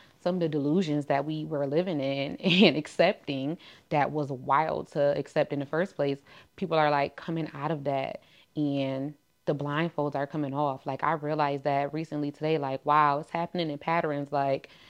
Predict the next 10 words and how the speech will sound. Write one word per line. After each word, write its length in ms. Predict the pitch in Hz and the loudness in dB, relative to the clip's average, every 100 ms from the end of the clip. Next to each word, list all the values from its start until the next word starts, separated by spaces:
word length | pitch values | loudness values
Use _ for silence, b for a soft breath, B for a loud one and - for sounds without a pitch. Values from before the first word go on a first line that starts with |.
| B B B - | B B B -10
God 240 | 151 151 | 0 2
is 100 | 170 | 2
moving 280 | 143 156 151 | 0 -2 -2
in 80 | 143 | -2
a 60 | 139 | 2
way 180 | 151 | 2
where 100 | 143 | 2
he's 200 | 147 151 | -2 -2
like, 300 | 143 135 139 | 0 0 2
"Listen, 380 | 156 156 135 131 | 0 -2 -2 -6